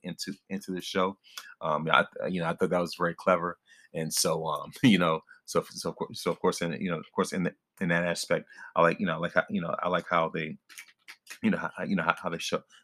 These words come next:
how they show that, you know, how they show the, the chemistry between, between them growing. And, um, you know, of, of, you know, of course, it, of course, it, you know, like I said, pretty much at, in this episode, Kareem was certainly the,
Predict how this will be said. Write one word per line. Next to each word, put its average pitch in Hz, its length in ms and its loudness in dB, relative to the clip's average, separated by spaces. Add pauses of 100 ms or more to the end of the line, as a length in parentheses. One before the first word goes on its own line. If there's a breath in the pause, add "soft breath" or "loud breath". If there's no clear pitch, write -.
how 98 100 8
they 92 100 6
show 95 200 6
that, 80 140 0
you 92 100 0
know, 82 60 -4
how 85 140 2
they 85 80 -6
show 85 200 -2
the, 80 200 -4
the - 60 -20
chemistry - 400 -4
between, 85 340 -6 (260 soft breath)
between 90 300 -2
them 87 160 -2
growing. 92 400 0 (400 loud breath)
And, 80 240 -2
um, 76 280 0
you 80 60 -2
know, 80 60 -2
of, 78 160 -6
of, 78 100 -6 (160)
you - 40 -2
know, 87 40 2
of - 140 -8
course, 85 180 0
it, 76 160 -4
of 80 120 -10
course, 82 180 -2
it, 82 80 -2 (120)
you 98 120 0
know, 78 80 -4
like - 160 -6
I - 40 -10
said, - 200 0
pretty 90 160 2
much 87 200 2 (440 loud breath)
at, 95 240 8
in 98 140 2
this 98 180 6
episode, 87 420 4
Kareem 92 260 0
was 85 140 0
certainly 87 240 2
the, 80 120 -6